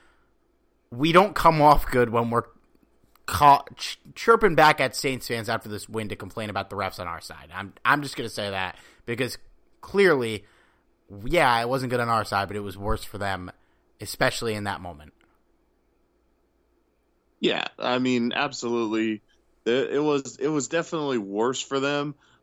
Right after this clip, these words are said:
Speaker 2: but at the same time, like, I, I'm just sick of hearing about this one call. Again, uh, it, it, it just, you know, did you watch the game? Like, because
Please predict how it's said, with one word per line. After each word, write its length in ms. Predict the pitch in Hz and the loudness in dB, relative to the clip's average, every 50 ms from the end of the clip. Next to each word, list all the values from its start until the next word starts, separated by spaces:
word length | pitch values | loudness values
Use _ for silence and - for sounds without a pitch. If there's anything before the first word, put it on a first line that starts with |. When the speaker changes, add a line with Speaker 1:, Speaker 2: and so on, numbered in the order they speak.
| _ | _
Speaker 2:
but 100 | - 120 | -4 -4
at 100 | 131 131 | -4 -4
the 80 | - 120 | -4 -8
same 280 | - 165 165 156 139 127 | -6 -4 -4 -4 -6 -6
time, 560 | - 147 139 139 139 139 139 135 135 104 - | -4 -2 -2 0 0 -2 -2 -4 -4 -8 -8
like, 520 | - 110 117 117 117 110 110 107 - _ _ _ _ _ _ _ _ _ _ - | -4 -2 0 0 2 0 0 -2 -4 _ _ _ _ _ _ _ _ _ _ -6
I, 200 | 127 135 131 - - | -4 -2 -4 -4 -6
I'm 260 | - 123 135 143 135 123 | -8 -8 -6 -6 -8 -6
just 300 | 131 139 123 - - - | -6 -6 -6 -6 -8 -8
sick 240 | 147 160 147 - | -8 -10 -8 -6
of 160 | 143 123 101 - | -6 -8 -8 -8
hearing 580 | - 127 131 135 135 131 123 120 113 107 90 - - | -6 -6 -4 -2 -2 -2 -2 -2 -2 -4 -6 -6 -8
about 520 | 110 101 107 107 107 110 107 107 - - _ _ _ _ _ _ _ _ _ _ | -8 -6 -4 -4 -2 -2 -2 -4 -6 -8 _ _ _ _ _ _ _ _ _ _
this 320 | 110 110 104 - - - 113 | -4 -4 -2 -2 -4 -8 -6
one 300 | 110 117 117 113 107 95 | -4 -2 -2 -2 -2 -4
call. 520 | - - - 131 131 95 - - - _ _ _ _ _ _ _ _ _ _ _ _ _ | -6 -6 -4 -2 -2 -2 -2 -4 -8 _ _ _ _ _ _ _ _ _ _ _ _ _
Again, 480 | - 110 107 107 135 139 123 95 87 85 _ _ _ _ _ _ _ _ _ - | -6 -6 -4 -2 0 0 0 -2 -4 -6 _ _ _ _ _ _ _ _ _ -6
uh, 340 | 101 107 107 104 101 - - - - | -4 -2 -2 -2 -2 -4 -6 -8 -8
it, 220 | 120 123 123 - | -4 -4 -4 -4
it, 200 | - 139 139 - - | -6 -8 -8 -8 -8
it 220 | 135 135 127 - | -8 -8 -8 -10
just, 440 | - - 135 131 123 - - - _ _ _ _ _ _ _ - | -8 -4 -4 -4 -4 -6 -10 -12 _ _ _ _ _ _ _ -8
you 140 | - 135 120 | -4 -2 0
know, 380 | 120 120 117 117 110 107 92 - _ - | 0 0 0 -2 -2 -4 -8 -12 _ -10
did 240 | 110 120 123 117 117 | -4 -4 -2 -2 -2
you 100 | 135 127 | -4 -4
watch 440 | 120 113 131 143 160 156 - - - | -4 -2 0 0 0 -2 -4 -8 -10
the 100 | - 113 | -10 -10
game? 560 | 110 123 139 156 147 120 95 82 82 82 - _ _ _ _ _ _ _ _ _ - | -8 -6 -6 -4 -4 -6 -6 -8 -10 -14 -18 _ _ _ _ _ _ _ _ _ -6
Like, 320 | 104 110 110 107 104 - _ - 110 | -2 -2 -2 -2 -4 -6 _ -18 -8
because 500 | 110 120 113 - 135 127 120 110 101 98 | -4 -4 -2 0 2 0 0 0 -4 -8